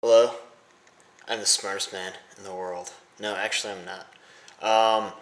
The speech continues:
so, I've just completed my first live test, and, uh, it needs some tweaking,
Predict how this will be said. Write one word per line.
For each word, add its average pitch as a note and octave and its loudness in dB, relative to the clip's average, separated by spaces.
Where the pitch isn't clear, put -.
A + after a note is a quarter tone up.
so, B2+ 8
I've A#2+ 0
just - 2
completed C3+ -6
my A2 -4
first B2 -4
live G2 2
test, G2 -2
and, F#2+ -14
uh, F#2 -8
it G#2+ -8
needs A#2+ -4
some G#2+ -6
tweaking, F#2 -14